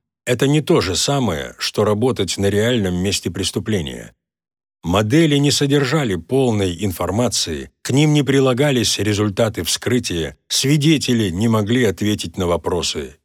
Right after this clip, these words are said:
и в большинстве случаев лица покойных не были полностью видны. «Нужно понимать, что эти модели не ребусы. Их невозможно разгадать,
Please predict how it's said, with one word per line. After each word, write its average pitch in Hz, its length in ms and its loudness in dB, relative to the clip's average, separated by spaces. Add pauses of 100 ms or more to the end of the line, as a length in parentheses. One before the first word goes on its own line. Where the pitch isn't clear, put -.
и 131 80 2
в 123 80 2
большинстве 127 680 0
случаев 135 640 -2 (120)
лица 123 420 0
покойных 98 760 -2
не 139 280 2
были 113 240 0
полностью 110 720 -2
видны. 95 480 -4 (840)
«Нужно 127 480 2
понимать, 120 720 -2 (120)
что - 320 -2
эти 127 280 0
модели 107 500 0
не 113 240 2
ребусы. 123 680 -4 (600)
Их 131 240 0
невозможно 139 800 2
разгадать, 98 640 -2